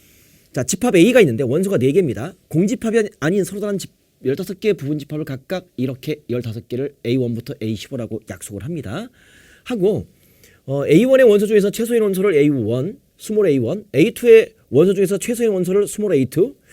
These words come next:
에이십오의 원소 중에서 최소의 원소를 스몰 에이십오라고 할 때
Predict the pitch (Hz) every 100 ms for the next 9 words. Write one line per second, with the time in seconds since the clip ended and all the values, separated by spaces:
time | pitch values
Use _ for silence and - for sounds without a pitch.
0 | - - _ 139 247 - 254 240 233 175
1 | 185 196 185 214 214 196 170 185 - 214
2 | 190 151 - - - 190 135 180 - 220
3 | 110